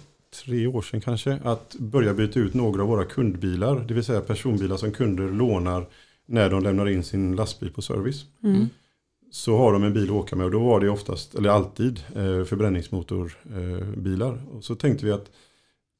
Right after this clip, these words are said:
Speaker 1: dels hållbarhet, vi vill försöka göra någonting för att liksom börja resan, men även v-, visa våra kunder vad är det att köra elfordon. För det är, man får inte vara blund, blind för det att många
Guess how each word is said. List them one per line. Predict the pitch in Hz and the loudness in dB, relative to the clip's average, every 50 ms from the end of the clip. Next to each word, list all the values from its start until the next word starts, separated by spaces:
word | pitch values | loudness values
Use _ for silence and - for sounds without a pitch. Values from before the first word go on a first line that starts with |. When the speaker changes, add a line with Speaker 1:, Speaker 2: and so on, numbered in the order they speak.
| _ _ _ _ _ _ | _ _ _ _ _ _
Speaker 1:
dels | - 104 127 143 147 147 - - - - | -2 4 6 6 6 4 2 -4 -10 -8
hållbarhet, | - - 120 101 87 95 90 127 151 156 - - | -4 -2 0 0 2 2 2 0 0 -2 -2 -4
vi | 117 113 | -2 0
vill | 110 110 117 107 | 0 0 0 -2
försöka | - 110 98 107 104 - 104 | -2 -4 -4 -4 -2 0 2
göra | 104 101 - | 2 2 2
någonting | 101 98 95 107 139 147 143 139 143 156 147 143 | 2 2 4 4 4 4 4 2 2 2 0 -4
för | 143 117 113 | -4 -2 -2
att | 117 | -2
liksom | 113 104 - 110 104 | -2 -2 0 0 2
börja | 104 110 101 95 98 | 2 2 2 2 0
resan, | 107 95 95 - 95 101 117 | 0 -2 -2 -2 -2 -2 0
men | 127 160 185 | 2 2 2
även | 202 185 139 107 117 127 135 139 - - _ _ _ _ _ _ _ | 2 2 2 2 2 0 0 -2 -6 -14 _ _ _ _ _ _ _
v-, | - 135 139 143 139 143 | -16 -10 -8 -8 -6 -4
visa | 139 135 160 147 117 - - 110 | 0 4 4 6 6 4 2 2
våra | 101 107 107 107 | 2 4 4 2
kunder | 107 - 147 131 107 92 95 | 2 2 2 2 2 2 0
vad | 98 107 - - | 0 -2 0 0
är | 123 107 92 92 | 2 0 2 0
det | 95 | -2
att | 92 | -2
köra | - - 95 98 95 | -2 -2 -2 -2 -2
elfordon. | - 123 110 98 87 82 - - 95 92 92 110 143 135 | -2 -2 -2 -2 -2 -4 -6 -6 -6 -4 -2 0 0 0
För | - - | 0 0
det | 117 131 143 147 127 | 0 2 2 2 2
är, | 113 113 - - | 2 0 0 0
man | - 123 123 123 | 0 0 0 0
får | - 151 | 0 0
inte | 143 - | 0 2
vara | 113 123 | 0 0
blund, | 123 127 131 107 101 95 - | 2 2 2 2 2 0 -2
blind | 135 127 135 135 107 98 98 | -4 -2 0 2 2 0 0
för | - 123 | 0 0
det | 117 104 | 0 0
att | 98 98 | 0 2
många | 117 127 135 131 107 98 92 92 92 | 2 4 4 4 4 2 0 -2 -4